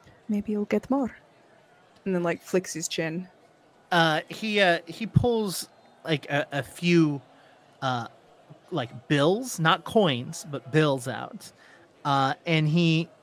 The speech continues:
Speaker 2: reaches forward and he stuffs them down in between your cleavage.
Speaker 1: Mm.
Speaker 2: And then he
Speaker 1: Fine.
Speaker 2: puts his arm out and says, "Well, let's go."
Speaker 1: All right, honey.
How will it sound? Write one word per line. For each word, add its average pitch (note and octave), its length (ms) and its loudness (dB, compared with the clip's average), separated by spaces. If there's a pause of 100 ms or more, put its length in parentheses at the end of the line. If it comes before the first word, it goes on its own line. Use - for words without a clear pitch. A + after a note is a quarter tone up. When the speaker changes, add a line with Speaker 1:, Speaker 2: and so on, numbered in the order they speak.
(140)
Speaker 2:
reaches F3 540 0
forward D#3 640 0
and C#3+ 120 -2
he C#3 260 0 (500)
stuffs - 760 2
them D3 320 0
down D3 500 2
in D3 240 0
between C#3 600 -2
your B2 140 0
cleavage. B2+ 800 -4 (800)
Speaker 1:
Mm. C4 1400 12 (560)
Speaker 2:
And F3+ 160 4
then F3+ 160 8
he F3+ 260 6
Speaker 1:
Fine. G3+ 80 -8
Speaker 2:
puts - 260 4
his F#3+ 160 0
arm F3+ 300 6
out C#3 240 2
and D3 100 -8
says, - 280 -10
"Well, G#3 120 -4
let's G3 200 -4
go." A3+ 240 -2 (1500)
Speaker 1:
All C4 80 -8
right, G#3+ 300 -10 (560)
honey. F3+ 440 -12